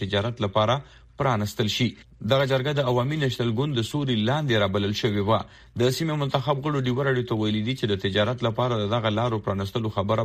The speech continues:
به د صوبې وزیر اعلی ته وړاندې کوي او دوی هم غواړي چې د افغانستان سره دې د تجارت لپاره دغه لارې پرانستل شي. په دې جرګه کې ځایي مشران، کاروباریان او د بیلابیلو ګوندونو سره تعلق لرونکي ځایي مشران شامل وو.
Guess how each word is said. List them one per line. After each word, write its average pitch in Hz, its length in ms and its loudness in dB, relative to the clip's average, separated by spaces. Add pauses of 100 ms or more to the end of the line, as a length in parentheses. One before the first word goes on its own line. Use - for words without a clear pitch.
به 120 140 2
د 98 120 -2
صوبې 98 340 0
وزیر 95 300 0
اعلی 98 220 2 (120)
ته 131 100 2 (100)
وړاندې 110 520 0
کوي 107 260 2 (420)
او 104 100 2
دوی 107 180 0 (100)
هم 135 120 2 (100)
غواړي 127 280 4
چې 135 140 0
د 98 140 2
افغانستان 104 560 0
سره 120 180 0
دې 117 180 -2
د 95 140 0
تجارت 101 440 0
لپاره 117 340 0
دغه 101 200 0
لارې 107 280 0
پرانستل 110 500 0
شي. 120 120 2 (460)
په 127 80 2
دې 143 180 4
جرګه 143 260 2
کې 139 160 0
ځایي 135 200 2
مشران، 127 420 0
کاروباریان 104 600 2
او 101 140 -2
د 98 120 0
بیلابیلو 107 520 0
ګوندونو 104 360 -2
سره 107 240 0
تعلق 98 300 -2
لرونکي 113 400 -2
ځایي 117 180 2
مشران 104 440 -2
شامل 113 360 0
وو. 110 120 4